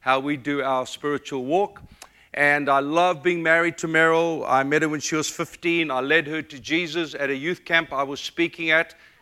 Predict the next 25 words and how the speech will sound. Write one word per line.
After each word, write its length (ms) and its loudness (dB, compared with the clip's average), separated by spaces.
She 200 -4
was 240 0
one 200 -2
of 100 -4
many. 320 2
I 120 6
did 200 -2
not 240 2
know 360 -2
her 140 0
at 160 -4
the 100 -10
time, 520 -2
um, 840 -2
but 200 6
it's 220 -4
kind 260 2
of 80 0
a 60 0
cute 400 -2
story. 800 -8
It's 200 -16
a 60 -8
fun 340 -4
story. 640 -4